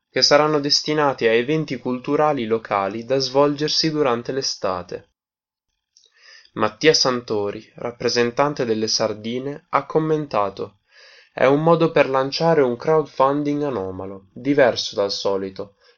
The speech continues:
per rimettere al centro la cultura, l'ambiente, le relazioni umane, nel rispetto delle regole. Esteri.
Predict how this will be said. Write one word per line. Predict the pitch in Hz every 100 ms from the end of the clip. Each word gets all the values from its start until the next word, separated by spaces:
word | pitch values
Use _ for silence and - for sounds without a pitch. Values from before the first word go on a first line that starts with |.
| -
per | 120
rimettere | 120 143 156 151 123 110
al | 107
centro | - 156 160 151
la | 143
cultura, | 143 147 143 - 110 101 101 101
l'ambiente, | 117 117 120 120 139 151 147 160 -
le | 143
relazioni | 143 147 147 - 175 170
umane, | 135 120 98 98 104 131 _ _
nel | 123 127
rispetto | 135 143 - 160 - 156
delle | 160 160
regole. | 139 95 90 - 110 _ _ _ _ _ _ _ _ _ _ _ _ _ _ _ _ _ _ _ _ _ _ _ _ _ _ _ _ _ _
Esteri. | - 110 - - 104 107